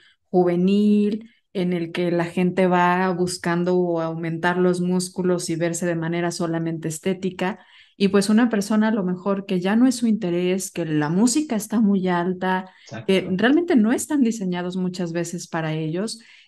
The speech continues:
Speaker 1: Y los mismos entrenadores no tienen esta apertura a ver al adulto mayor o a la persona en sus diferentes etapas de la vida con necesidades también de mantener su masa muscular. Y creo que esto también,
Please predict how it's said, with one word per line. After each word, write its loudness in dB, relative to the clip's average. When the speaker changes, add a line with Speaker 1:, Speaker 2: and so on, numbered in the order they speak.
Speaker 1:
Y 4
los 4
mismos 4
entrenadores -2
no 0
tienen -2
esta -6
apertura -2
a -2
ver 0
al 0
adulto -4
mayor -4
o 0
a 0
la -6
persona -4
en 0
sus -8
diferentes -6
etapas -6
de -4
la -4
vida -4
con 4
necesidades -2
también 0
de 0
mantener -4
su -6
masa -4
muscular. -8
Y -6
creo -4
que -2
esto -4
también, -2